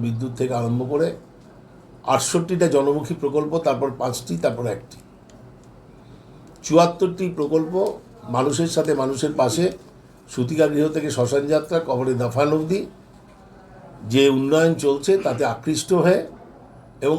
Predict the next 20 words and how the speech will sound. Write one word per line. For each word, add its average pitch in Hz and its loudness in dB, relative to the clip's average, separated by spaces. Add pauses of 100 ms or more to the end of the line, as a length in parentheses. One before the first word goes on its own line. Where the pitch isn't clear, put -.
আরও 160 8
উন্নয়নের 165 4 (520)
জন্য, 127 0 (140)
এলাকার 135 2
উন্নয়ন 127 0
যাতে 127 0
ভালোভাবে 110 0
হয়, 135 2 (480)
তার 123 2
অংশীদার 160 4
হওয়ার 139 4
জন্য 139 -2 (840)
আমাদের 139 4
এর 139 4
আগে 165 8 (960)
আমাদের 147 4 (1800)
আয়েশা 165 8
বেগম, 135 0 (520)
আমাদের 131 -2
যিনি 139 0